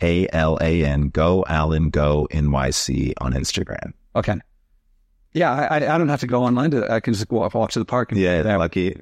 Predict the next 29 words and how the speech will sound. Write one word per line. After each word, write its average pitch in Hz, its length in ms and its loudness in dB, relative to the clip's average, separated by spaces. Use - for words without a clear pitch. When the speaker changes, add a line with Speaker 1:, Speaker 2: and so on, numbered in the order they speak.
Speaker 2:
And 131 140 0
if - 80 -4
you're 139 60 0
not 143 160 0
there, 143 160 2
then 123 120 0
it's 117 120 -6
the - 100 -2
absence 135 360 -2
of 117 80 2
you 110 100 2
that 107 60 2
makes 107 200 0
me 117 60 2
like, 110 160 2
"Oh, 107 40 -6
I 120 60 -2
can't 120 180 -2
wait 113 100 0
till 107 100 -2
the 104 60 2
next 101 160 0
time." 95 240 0
Speaker 1:
Uh, 69 220 0
that's - 200 -10
amazing. - 400 -4
I - 40 0
appreciate - 380 -4
that. - 100 -20